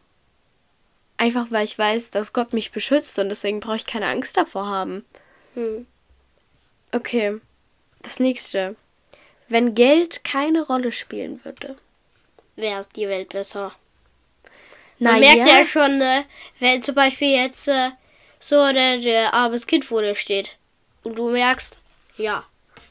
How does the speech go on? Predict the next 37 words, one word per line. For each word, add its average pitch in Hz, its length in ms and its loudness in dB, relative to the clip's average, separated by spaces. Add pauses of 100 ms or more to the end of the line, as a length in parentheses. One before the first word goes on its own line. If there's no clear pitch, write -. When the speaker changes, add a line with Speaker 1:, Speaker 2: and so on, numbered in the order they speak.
(400)
Speaker 2:
hast - 240 -10
kein 254 180 -6
Geld, 233 240 -2
ne? 233 160 -4 (920)
Speaker 1:
Ja, 233 160 4
aber 220 120 -2
das 226 180 -4
heißt 247 160 0
ja 262 60 2
nicht, 254 240 0
dass 240 100 -10
die 220 160 -8
Welt 247 320 2
dadurch 226 360 -4
besser 254 360 -2
wäre, 214 340 -2
also 202 220 -2
dass 226 140 -4
es 233 160 -8
weniger 226 340 0
Kriege 254 360 0
gäbe, 220 380 0
dass 208 180 -6
die 220 100 -8
Menschen 233 440 -4
lieber 247 420 4
wären, 226 220 0
weil 220 180 0
schau 269 160 -2
mal, 247 120 0
wenn's 214 140 -6
Speaker 2:
Ja, 208 80 -2
Speaker 1:
kein 233 120 0
Geld 262 100 6 (100)
Speaker 2:
aber 247 180 4
Speaker 1:
gäbe, 254 200 4
Speaker 2:
und 240 220 -4